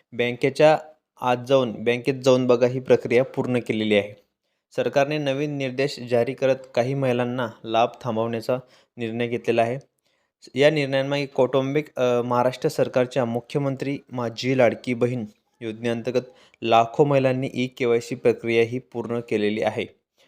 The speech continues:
आणि काहींनी प्रक्रिया पूर्ण केल्यावर मोबाईलवरून,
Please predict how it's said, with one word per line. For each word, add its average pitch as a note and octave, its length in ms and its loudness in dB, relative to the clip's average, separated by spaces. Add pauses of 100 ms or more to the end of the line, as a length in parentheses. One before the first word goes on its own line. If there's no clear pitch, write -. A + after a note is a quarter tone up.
(200)
आणि C3 160 -8
काहींनी B2+ 480 0
प्रक्रिया B2+ 460 -2
पूर्ण B2+ 320 -6
केल्यावर A#2+ 300 0
मोबाईलवरून, A#2 600 2